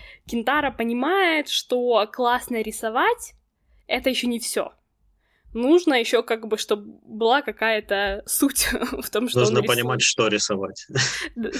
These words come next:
Speaker 1: ну да.
Speaker 2: зачем рисовать.
Speaker 1: То есть не просто какое-то махание мечами, да, то, что он тогда уже умел делать, и делать это красиво, а чтобы
Speaker 2: Мгм.
Speaker 1: ещё был какой-то цепляющий сюжет. В этот же примерно момент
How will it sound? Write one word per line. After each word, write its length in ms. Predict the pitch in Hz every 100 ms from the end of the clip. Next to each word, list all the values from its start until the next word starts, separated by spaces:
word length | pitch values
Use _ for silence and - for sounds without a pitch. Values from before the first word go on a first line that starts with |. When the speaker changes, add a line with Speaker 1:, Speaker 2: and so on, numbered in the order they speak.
| 127
Speaker 1:
ну 20 | 165
да. 40 |
Speaker 2:
зачем 420 | 143 117 117 104
рисовать. 600 | 104 - 113 110 - - - - - - -
Speaker 1:
То 60 |
есть 120 | 277 277
не 100 | 269
просто 400 | 359 494 - 285
какое-то 400 | 269 277 262 247
махание 920 | 247 - 269 240 254 233 214 208 202
мечами, 680 | 233 220 - 202 185 175 -
да, 280 | 190 214 247
то, 120 | 226
что 360 | - - 190 185
он 220 | 208 214
тогда 720 | 208 196 196 196 190 190 185 -
уже 280 | 220 214 202
умел 320 | 214 202 196
делать, 440 | 214 185 - - _ - - -
и 100 | 214
делать 280 | 214 202 185
это 100 | 208
красиво, 500 | - - - 208 - _ _ _ _ _ _ -
а 180 | 190
чтобы 320 | 196 - 220 226
Speaker 2:
Мгм. 20 |
Speaker 1:
ещё 400 | 202 302 427 370
был 280 | 226 269 320
какой-то 380 | 240 226 233 208
цепляющий 1000 | - 220 214 247 254 254 - 240 233 247 _ -
сюжет. 420 | - 254 202 - _ _
В 80 | 254
этот 220 | 359 285
же 120 | 240 247
примерно 680 | 262 262 247 226 214 214 214
момент 640 | 233 262 233 180 -